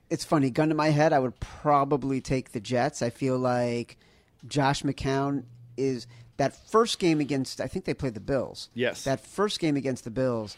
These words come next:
Speaker 2: The Matt
Speaker 1: was not
Speaker 2: Barkley game.
Speaker 1: Right, was not Josh McCown. That was a guy who was coming off the bench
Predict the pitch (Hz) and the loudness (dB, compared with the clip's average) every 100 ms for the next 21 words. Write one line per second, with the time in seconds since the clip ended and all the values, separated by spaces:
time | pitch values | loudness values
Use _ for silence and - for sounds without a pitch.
0 | - - 123 131 123 135 139 90 87 85 | -10 0 6 6 8 6 6 0 -8 -12
1 | 71 _ _ 131 110 - - 143 143 151 | -16 _ _ -4 -4 -4 -6 -4 0 -2
2 | 143 143 123 - 117 98 - - _ _ | -2 -2 -4 -6 -12 -12 -12 -20 _ _
3 | _ _ 123 139 139 147 143 139 135 127 | _ _ -2 0 2 2 2 2 0 -2
4 | 120 117 - - 135 120 131 135 131 123 | -4 -8 -12 -10 -6 -2 0 0 -2 -4
5 | 143 139 131 123 110 127 123 - | -4 -2 -4 -4 -4 -4 -4 -6